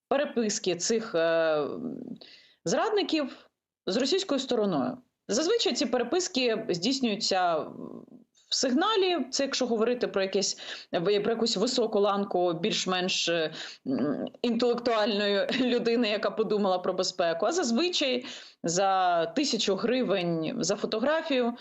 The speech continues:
е, техніки або якогось військового об'єкта ці люди переписуються із кураторами з Російської Федерації в рамках Телеграму. І потім за допомогою листа,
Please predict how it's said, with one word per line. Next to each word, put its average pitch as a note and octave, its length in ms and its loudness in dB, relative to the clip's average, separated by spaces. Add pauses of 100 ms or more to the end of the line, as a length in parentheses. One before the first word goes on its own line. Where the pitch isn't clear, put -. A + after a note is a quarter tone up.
(280)
е, E3+ 240 -2
техніки B3 540 2
або F#3 260 2
якогось G3+ 340 0
військового F#3 480 0
об'єкта B3+ 420 0
ці G#3+ 140 0
люди C#4 300 0
переписуються G#3 640 0
із - 100 -2
кураторами F3+ 560 0
з E3 60 -2
Російської E3+ 400 0
Федерації E4+ 500 0
в F3 60 -2
рамках B3 360 0
Телеграму. F#3 640 -2 (540)
І F#4+ 120 -2
потім F#4 680 2
за A#3+ 200 0
допомогою A#3+ 580 2
листа, F4 540 -2